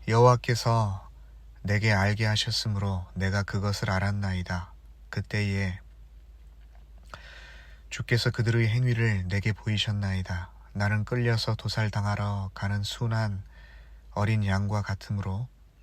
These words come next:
그들이 나를 해하려고 꾀하기를, "우리가 그 나무와 열매를 함께 박멸하자. 그를 살아있는 자의 땅에서 끊어서 그의 이름이 다시 기억되지 못하게 하자." 함을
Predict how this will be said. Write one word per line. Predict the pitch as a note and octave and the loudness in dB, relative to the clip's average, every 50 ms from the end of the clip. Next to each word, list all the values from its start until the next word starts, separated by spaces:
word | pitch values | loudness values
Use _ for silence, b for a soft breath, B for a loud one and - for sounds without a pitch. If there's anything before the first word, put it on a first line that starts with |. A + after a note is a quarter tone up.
| - - - - - - - - - | -20 -20 -20 -20 -20 -20 -20 -20 -12
그들이 | - - G#2 A2 A2 A#2 | -6 -4 -2 0 2 2
나를 | A2 G2+ G2+ G2+ G#2+ G2+ | 2 2 2 2 2 0
해하려고 | G2+ A2+ A#2+ A#2 A#2 A2 A2 G#2 G2 A2 G#2+ - | 0 2 2 2 2 2 0 0 -2 -2 -4 -4
꾀하기를, | - B2 B2+ B2+ B2 A#2+ A2+ G2+ G2+ F2+ E2+ - - b b b b b b b b b b b b b b - - | -2 -2 0 0 0 0 0 -2 -2 -2 -4 -8 -14 b b b b b b b b b b b b b b -14 -8
"우리가 | - G2+ G#2 G2+ G#2+ G#2+ G#2 G2+ F#2+ | -6 -4 -2 0 2 2 2 2 0
그 | - - | -2 -2
나무와 | G#2 G2 G2 G2 G2 G#2 G#2 G2+ G2 G2 G2+ A2 G#2+ | 0 0 0 0 0 0 0 0 0 -2 -2 -2 -2
열매를 | G2+ G2 G2 G2 G2+ G2+ G2+ G#2 G#2+ G#2+ | -2 -2 -2 -2 -2 -2 -2 -2 -4 -2
함께 | G#2+ A2 A2 G#2+ - - A2+ G#2+ G#2 G2+ F#2+ | -2 -2 -4 -4 -4 -2 -2 0 0 -2 -2
박멸하자. | - - F#2+ F#2+ G2 F#2+ F#2 F#2 F2+ - - F#2 F2 F2+ - - - B B B B B B B B B B B B B B B B B - | -4 -4 -2 -2 -2 -2 -2 -2 -4 -4 -4 -6 -6 -8 -12 -16 -20 B B B B B B B B B B B B B B B B B -10
그를 | - - A2+ A2+ A#2 A2+ A2 | -4 0 2 2 4 4 2
살아있는 | - B2 B2+ C3+ C3+ C3 B2+ B2 B2 A#2+ | 2 2 4 4 6 6 4 4 4 4
자의 | A2 A2+ A2 G#2+ A2 A2 A2 G#2+ | 4 2 2 2 2 2 0 0
땅에서 | - - A#2 A#2 A2+ A2 - - A2 | -2 -2 -2 -2 0 -2 -2 -4 -6
끊어서 | - - B2+ B2 B2 A2+ - - G#2 G2+ A2+ C3 - - - b b b b b b b b - | -4 -4 -2 -2 -2 -2 -2 -4 -4 -4 -4 -6 -10 -12 -20 b b b b b b b b -12
그의 | - - A2 G#2+ G#2 G#2 | -6 -2 0 2 2 2
이름이 | G2+ G#2 G2 G2+ G#2+ G#2+ G2+ F#2+ F#2 | 2 0 0 0 0 0 0 0 -2
다시 | - - G2 F#2+ - - | -2 -2 -2 -2 -4 -4
기억되지 | - - A2 G#2 G2+ - - G#2+ G2+ A2+ A#2 | -4 -4 -2 -2 -2 -4 -4 -2 -2 0 0
못하게 | A2 G2 G2+ - - A2 G#2 G2+ G#2 | -2 -2 -4 -4 -4 -4 -2 -2 0
하자." | G2+ G2+ G2+ - G2+ G2 | 0 0 0 0 0 0
함을 | G2+ G2+ G#2 G#2 G#2+ G2+ F2+ E2+ | 0 0 0 0 0 0 -2 -4